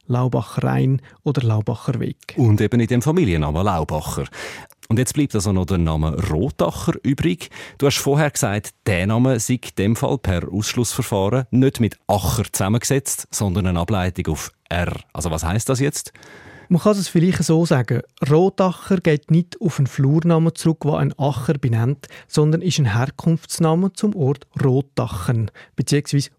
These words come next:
Speaker 1: Rotachen, wie man heute am Ort selber sagt. Und wie das noch viel der Fall ist, bildet man so Herkunftsnamen, indem dass man das E R, also R, anheicht. Also ist ein Rotacher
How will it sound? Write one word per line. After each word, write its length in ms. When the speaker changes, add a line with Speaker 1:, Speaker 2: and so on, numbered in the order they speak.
Speaker 1:
Rotachen, 760
wie 120
man 180
heute 220
am 100
Ort 300
selber 300
sagt. 440
Und 380
wie 160
das 160
noch 120
viel 180
der 80
Fall 280
ist, 220
bildet 380
man 100
so 240
Herkunftsnamen, 840
indem 380
dass 180
man 120
das 220
E 120
R, 360
also 200
R, 180
anheicht. 560
Also 180
ist 160
ein 160
Rotacher 720